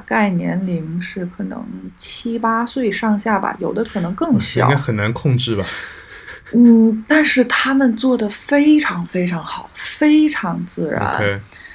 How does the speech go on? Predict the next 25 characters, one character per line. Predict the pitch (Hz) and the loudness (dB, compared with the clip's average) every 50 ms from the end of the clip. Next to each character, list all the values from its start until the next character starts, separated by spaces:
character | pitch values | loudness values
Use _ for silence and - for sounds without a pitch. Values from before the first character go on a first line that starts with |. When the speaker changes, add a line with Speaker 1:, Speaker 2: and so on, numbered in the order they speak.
| - - _ _ _ _ | -20 -20 _ _ _ _
Speaker 1:
因 | - 285 320 | 0 0 2
为 | 320 311 311 | 2 0 0
他， | 302 294 285 - - | -2 -2 -4 -4 -2
其 | - - 285 | 2 2 4
实 | 285 294 | 4 4
你 | 294 294 285 285 | 2 0 0 -2
只， | 285 - - 196 175 - - - | -4 -2 -2 -2 -2 -2 -6 -4
这 | - - 311 | 2 4 4
些 | 294 320 | 4 4
小 | 302 - 180 | 4 2 0
孩 | - 180 180 | 0 0 0
子 | 214 | 0
他 | 220 233 | 0 0
们 | 254 247 | -2 0
只 | 214 190 | 0 0
要 | 175 180 | -2 0
做 | 180 233 | -2 -2
很 | 214 - 190 196 | -2 -2 -2 -2
简 | 214 208 170 - | 0 -2 -2 -2
单 | - 180 185 | -4 -4 -4
的 | 190 | -4
事 | 185 - - 180 | -6 -6 -8 -8
情， | - - - | -10 -10 -10
就 | 185 - 214 | -6 -6 -6
是 | 208 - 196 185 | -4 -4 -6 -8